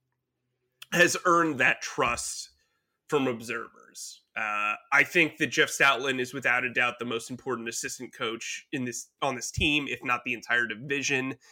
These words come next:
if not the entire conference. Uh, what he has been able to do with this group of, like, this turnstile of offensive linemen is pretty incredible. Um, there were guys in,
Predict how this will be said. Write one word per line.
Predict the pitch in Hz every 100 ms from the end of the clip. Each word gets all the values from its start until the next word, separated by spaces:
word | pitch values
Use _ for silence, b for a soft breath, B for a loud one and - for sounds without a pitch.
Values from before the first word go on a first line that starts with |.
| b -
if | 127
not | 131 123
the | 127
entire | 117 117 -
conference. | - 120 110 - - 80 - - b b b b -
Uh, | 113 104 107
what | 131 143
he | 196
has | 185 170
been | 175
able | 170 156
to | 139
do | 127 156 147
with | 127 127
this | 135 123
group | - 135 135 143 131
of, | 127 117 120 - 127
like, | 123 113 117 - _ _ -
this | 147 -
turnstile | - 170 156 151 - 120 120 117
of | 120
offensive | 117 113 120 117 113
linemen | 113 117 113 110 104
is | 104 107 - _ _
pretty | - 202 165 127
incredible. | 113 - 120 110 95 87 87 _ b b b b -
Um, | 113 117 104 101 98 - -
there | 147
were | 180 143
guys | 135 139 139 143 131 123 - - -
in, | 160